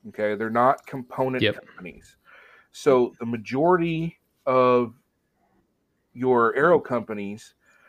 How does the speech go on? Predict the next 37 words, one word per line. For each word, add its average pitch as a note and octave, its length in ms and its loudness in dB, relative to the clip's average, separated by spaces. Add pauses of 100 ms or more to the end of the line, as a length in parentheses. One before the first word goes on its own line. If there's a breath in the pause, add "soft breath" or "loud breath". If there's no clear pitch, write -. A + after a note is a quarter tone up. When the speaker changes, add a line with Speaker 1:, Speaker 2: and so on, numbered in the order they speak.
(140 soft breath)
Speaker 1:
are A#2+ 120 4
gonna A#2+ 220 0
hone C3+ 400 0
in B2+ 240 -2
on A#2 280 -2
the G#2+ 60 -6
shaft, A2+ 560 2
and A2+ 320 -6
there C3 140 -2
has F#3+ 300 4
to E3+ 60 -12
be C#3 60 -8
something C3+ 460 -2
that B2 100 -8
comes A#2 360 -8
with C#3 180 0
it G#2+ 200 0 (400 soft breath)
in C3 80 -2
order B2+ 220 2
to B2 160 -4
attach A2+ 380 0
a G#2+ 40 -20
field G#2 320 -6
point G2 260 -6
or G#2 80 -4
a A2+ 60 -4
broadhead, C#3 380 2 (380)
right? G#2 320 -2 (580)
Can't B2 160 -2
Speaker 2:
Yep. A2 160 0
Speaker 1:
shoot - 120 -4
it B2 80 -2
without A#2 320 0
it. - 80 -20 (760)
Um, G#2 440 0 (340)
so B2+ 560 2 (680)
they're, C3+ 240 0